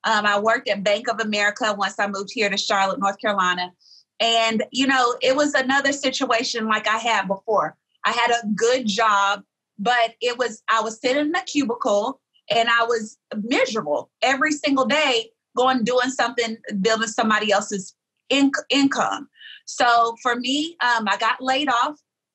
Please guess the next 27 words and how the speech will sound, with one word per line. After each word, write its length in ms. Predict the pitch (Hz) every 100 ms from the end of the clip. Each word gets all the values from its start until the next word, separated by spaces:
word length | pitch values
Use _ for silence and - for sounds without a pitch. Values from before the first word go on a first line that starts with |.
| _ _ _ _ -
uh, 340 | 247 214 202 -
from 180 | - 226
that 180 | 226 226
job. 420 | 214 214 202 202 196 _ _ _
The 80 | 160
same 320 | - 233 247
time 320 | 262 233 220
I 60 | 202
was 120 | 202
coming 240 | - 214
out 140 | 214 208
of 80 | 196
a 80 | 190
really 300 | 208 208 208
bad, 400 | 202 202 196 196
um, 240 | 208 202
relationship. 880 | 196 190 202 214 214 208 - 202 190 _ _ -
And 120 | 220 240
I, 180 | 277 294 - 220
I 80 | 262
was 180 | 269 -
just 260 | 240 220 208
begging 460 | 196 220 233 208 208
God 380 | 202 202 196 196
for 120 | 214
something 600 | 214 - 214 214 196 190
different. 560 | 175 175 180 - 165